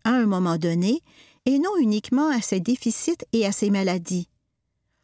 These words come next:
Depuis, l'O M S a identifié cinq dimensions principales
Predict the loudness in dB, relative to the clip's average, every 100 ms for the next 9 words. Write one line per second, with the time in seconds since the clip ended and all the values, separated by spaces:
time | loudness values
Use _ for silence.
0 | _ _ _ -2 -2 0 0 0 -2 _
1 | _ 0 2 2 2 0 0 0 0 -2
2 | -2 -4 -2 -2 -2 -2 0 0 0 -2
3 | 0 0 0 0 -2 -2 -2 -2 -4 -2
4 | 0 0